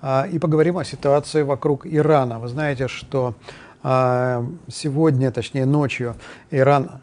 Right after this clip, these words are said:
произвел, а, запуск, а, баллистических ракет, были обстрелян, а, населенный пункт, находящийся на территории Ирака. А ракеты попали в консульство Соединенных Штатов, ну и там вокруг тоже. И мы поговорим о том, что же это происходит и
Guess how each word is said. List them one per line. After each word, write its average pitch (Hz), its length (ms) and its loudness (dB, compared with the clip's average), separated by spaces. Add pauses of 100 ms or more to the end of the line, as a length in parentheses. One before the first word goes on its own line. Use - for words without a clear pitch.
произвел, 139 760 2
а, 127 440 0
запуск, 131 520 0
а, 120 220 -4
баллистических 131 580 -4
ракет, 123 460 -2
были 131 240 -2
обстрелян, 123 640 -2 (440)
а, 131 140 -2
населенный 131 460 0
пункт, 127 420 -6
находящийся 123 680 -4
на 127 160 -2
территории 120 640 -2
Ирака. 175 580 0 (380)
А 131 100 -4
ракеты 131 300 0
попали 123 500 0
в - 140 -12
консульство 123 580 -4
Соединенных 113 500 -8
Штатов, 170 540 0
ну 135 140 -4
и 123 80 -4
там 113 240 -8
вокруг 123 420 -4
тоже. 185 420 0 (380)
И 143 60 -2
мы 156 100 4
поговорим 139 460 2
о 135 80 0
том, 156 200 0
что - 300 0
же 135 100 2
это 135 220 0
происходит 139 720 -2
и 123 140 -6